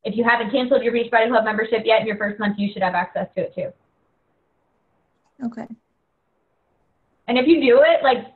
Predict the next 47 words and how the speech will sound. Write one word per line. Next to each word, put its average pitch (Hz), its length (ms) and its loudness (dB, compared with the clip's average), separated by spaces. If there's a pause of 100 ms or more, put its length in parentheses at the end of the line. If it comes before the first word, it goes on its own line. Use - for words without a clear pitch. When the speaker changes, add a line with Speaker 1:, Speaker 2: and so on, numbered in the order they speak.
Speaker 1:
ma-, 233 320 -4
take, - 280 2
have 269 200 0
somebody 359 220 -4
take 339 160 0
a 339 60 -4
picture 240 360 -2
of 254 120 0
you 277 260 4
and, 214 240 0
like, 208 200 2 (340)
make 220 180 2
a - 60 2
post 220 340 0
about 185 300 2
it. 180 240 0
Like, 208 240 2 (240)
I 254 100 4
had 339 220 4
one, 247 480 0
uh, 208 400 4
girl, 202 340 2
her 220 180 0
husband's 226 400 0
in 220 120 0
the 202 180 -2
Navy, 202 460 -2
and 190 100 2
he 208 160 -2
was 208 140 -2
doing 220 240 0
it, 214 80 -2
like, 202 160 2
on 196 140 2
his 208 100 -4
freaking 220 360 -2 (100)
ship, 226 280 0
and 196 140 -2
she 226 100 -4
made 220 160 0
a 214 60 -2
post, 214 240 2
and 208 80 -6
it 196 60 -4
was 202 180 -6
so 208 240 2
cool. 190 320 -2